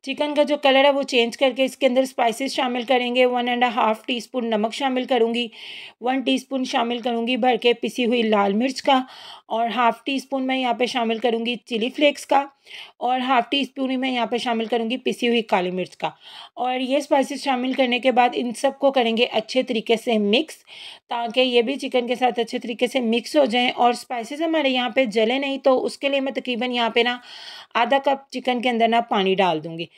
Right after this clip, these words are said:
उससे क्या होगा कि एक तो नमक मिर्च जो है वो चिकन के साथ अच्छे तरीके से भुनी भी जाएगी और जो है ना, वो जलेगी नहीं। तो यहाँ पे अब हम लोग पानी शामिल करने के बाद इसकी ढ-, ढक्कन लगाकर तो इसे तीन से चार मिनट तक लो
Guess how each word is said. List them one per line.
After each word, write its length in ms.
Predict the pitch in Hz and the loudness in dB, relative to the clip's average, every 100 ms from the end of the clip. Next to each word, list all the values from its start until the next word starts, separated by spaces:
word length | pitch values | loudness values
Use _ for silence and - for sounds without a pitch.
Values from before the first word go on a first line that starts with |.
| - _ - | -20 _ -14
उससे 200 | 247 320 | -4 0
क्या 140 | 302 311 | 2 2
होगा 220 | 247 269 | 4 2
कि 120 | 277 294 | 2 0
एक 220 | 254 254 | 0 0
तो 80 | 285 | -4
नमक 240 | 269 254 233 | -4 -4 -4
मिर्च 300 | 262 262 - - 202 | -4 -4 -8 -20 -6
जो 180 | 254 | 0
है 160 | 254 233 | 4 4
वो 160 | 226 254 | 4 0
चिकन 280 | 254 247 240 | 0 -6 -4
के 100 | 254 | -2
साथ 220 | 262 254 | -2 -2
अच्छे 240 | 226 247 | -4 -6
तरीके 320 | 247 254 233 | -6 -4 -4
से 160 | 240 269 | 0 0
भुनी 280 | 220 233 214 | 0 0 0
भी 140 | 220 | 0
जाएगी 480 | 294 302 262 240 262 262 - - - - | 0 2 2 2 -2 -4 -14 -18 -16 -4
और 220 | 240 240 | 0 0
जो 140 | 226 269 | -2 -2
है 100 | 240 | 0
ना, 160 | 240 | 0
वो 220 | 254 254 247 - | 2 2 2 -4
जलेगी 520 | 196 214 226 226 208 208 | 0 4 6 6 4 0
नहीं। 160 | 156 - - - - _ - | -2 -8 -20 -20 -20 _ -6
तो 120 | 254 | -4
यहाँ 320 | 262 269 285 294 | 0 0 0 2
पे 80 | - | 2
अब 160 | 285 | 4
हम 120 | 294 277 | 4 4
लोग 160 | 262 - | 0 -2
पानी 220 | 240 262 | -4 -4
शामिल 300 | 311 269 277 | -2 -2 -2
करने 260 | 277 269 | -2 0
के 120 | 254 262 | 0 2
बाद 280 | 254 254 | 4 4
इसकी 420 | 247 - - 254 254 | 0 -8 -4 -4 -4
ढ-, 480 | - 190 226 226 226 | -2 2 4 4 4
ढक्कन 280 | 240 - 214 | 2 2 2
लगाकर 540 | 233 220 214 214 269 | 4 4 2 4 0
तो 160 | 269 262 | 4 2
इसे 240 | 240 254 | 2 -2
तीन 240 | 247 240 226 | 0 0 0
से 140 | 269 | 0
चार 240 | 269 240 220 | 2 2 2
मिनट 240 | 233 220 | 0 0
तक 140 | 247 233 | 0 0
लो 260 | 226 214 | 4 6